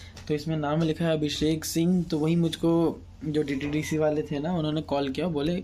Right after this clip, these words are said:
"अभिषेक सिंह नाम का parcel है।" तो मैं बोला, "अच्छा, क्यों?" तो बोले कि, "नाम अभिषेक सिंह लिखा है और address मेरा लिखा हुआ है।" तो मैं बोला, "मेरे address है, लेकिन उनका नाम है, समझ नहीं आ रहा है।" तो मैंने इसको return करवा दिया।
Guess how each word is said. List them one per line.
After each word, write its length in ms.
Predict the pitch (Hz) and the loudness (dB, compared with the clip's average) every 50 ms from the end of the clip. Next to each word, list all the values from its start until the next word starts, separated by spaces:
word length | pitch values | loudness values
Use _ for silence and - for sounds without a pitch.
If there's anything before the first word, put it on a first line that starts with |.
| - - | -4 -6
"अभिषेक 400 | 139 139 135 131 - 147 143 135 | -4 -4 -2 -4 -2 -4 -4 -4
सिंह 180 | - 147 143 139 | -4 -4 -2 -2
नाम 200 | 135 131 131 131 | 0 0 0 0
का 80 | 135 | -2
parcel 440 | 131 - 123 120 127 - 151 147 143 | -2 -2 -4 -4 -2 -4 -4 -4 -2
है।" 180 | 143 143 160 170 - - - - - - - - - - - - | -2 -2 -2 -4 -6 -10 -12 -12 -14 -16 -16 -18 -18 -16 -8 -6
तो 60 | 135 | -2
मैं 140 | 139 139 131 | 0 0 0
बोला, 180 | 123 127 131 | 2 2 0
"अच्छा, 240 | 131 127 131 - 143 | 0 -2 -4 -6 -8
क्यों?" 340 | 127 127 - 147 160 190 196 190 - - - - - - - - - - | -8 -6 -4 -2 0 0 -2 -4 -8 -20 -20 -20 -20 -20 -20 -16 -8 -4
तो 540 | 135 135 131 131 131 127 127 120 - - - - - | 0 2 2 4 4 4 2 0 -2 -6 -10 -12 -8
बोले 260 | 143 139 147 147 160 | -2 0 2 2 2
कि, 140 | 156 165 165 | 2 2 0
"नाम 240 | 151 151 147 151 156 | 0 2 0 2 2
अभिषेक 400 | 151 147 151 - - 165 165 165 | 2 0 0 0 0 0 0 0
सिंह 200 | - 175 165 156 | 0 0 0 0
लिखा 200 | 143 131 139 135 | 0 0 0 0
है 240 | 131 147 160 165 151 | 0 2 4 4 4
और 300 | 143 139 131 131 135 135 | 4 4 2 0 0 0
address 340 | 135 135 135 135 151 147 - | 0 0 0 0 0 0 0
मेरा 160 | 147 139 135 | 0 2 2
लिखा 220 | 139 135 131 131 131 | 2 0 0 0 0
हुआ 100 | 123 123 | 0 -2
है।" 60 | 117 | -2
तो 80 | - | -2
मैं 160 | 123 131 165 165 | -2 -2 0 0
बोला, 180 | 170 175 170 | 0 -2 -2
"मेरे 580 | 147 135 135 135 139 143 151 165 170 170 165 - - - | -2 -2 0 0 0 2 2 2 2 0 -2 -4 -4 -4
address 420 | 143 143 139 160 160 165 160 - - | -2 0 0 0 0 0 0 0 0
है, 100 | 160 160 | 0 0
लेकिन 280 | 151 151 131 151 147 143 | 0 0 -2 -2 -2 -2
उनका 180 | 135 131 143 | 0 0 2
नाम 320 | 135 131 131 131 131 135 139 | 2 4 4 4 4 2 2
है, 360 | 139 135 127 - - 131 127 | 0 -2 -2 -4 -6 -8 -6
समझ 320 | - 143 139 143 139 139 | -4 -2 -2 -2 -2 -2
नहीं 100 | 147 143 | -2 0
आ 60 | 139 | 0
रहा 100 | 135 139 | 0 0
है।" 60 | 139 - - - - - - - - - - - | -2 -6 -12 -16 -16 -16 -16 -16 -16 -12 -6 -2
तो 60 | 147 | 0
मैंने 260 | 151 147 156 165 165 160 | 0 2 2 2 2 2
इसको 380 | 165 165 - - 170 170 175 | 0 -2 -4 -2 0 2 2
return 300 | 170 160 151 131 147 147 | 2 2 2 2 0 0
करवा 300 | 139 143 135 127 127 127 | 0 2 2 2 2 2
दिया। 260 | 127 131 127 123 131 | 2 0 0 -2 -2